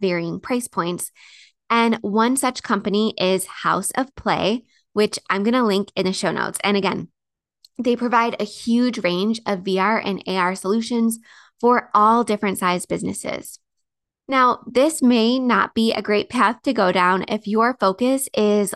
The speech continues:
let's say, babies and toddlers or even preschoolers. But if you're serving the six and up crowd, V R and A R are amazing options to give your customers an out-of-this-world experience, even if you're working with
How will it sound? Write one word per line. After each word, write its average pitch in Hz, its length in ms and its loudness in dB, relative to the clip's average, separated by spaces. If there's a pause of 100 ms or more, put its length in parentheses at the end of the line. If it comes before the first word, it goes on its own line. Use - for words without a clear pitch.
let's 196 240 -4
say, 202 240 2
babies 190 480 0
and 180 140 -2
toddlers 180 580 -4
or 208 180 2 (380)
even 240 300 2
preschoolers. - 720 -6 (540)
But 277 360 2
if 233 160 -4
you're 226 100 2
serving 240 460 2
the 233 160 2
six 226 340 -4
and 202 100 0
up - 160 -4
crowd, 254 420 0 (200)
V 247 260 2
R 208 340 2
and 202 200 -2
A - 240 -4
R 226 280 2 (360)
are 220 300 2
amazing 220 680 2
options 220 560 -2 (320)
to 269 80 -6
give 277 140 2
your 330 140 0
customers 247 640 -2 (100)
an 220 140 0 (200)
out-of-this-world 214 800 2
experience, 233 760 -2 (460)
even 254 300 4
if 269 140 0
you're 277 140 2
working 214 320 0
with 208 200 -2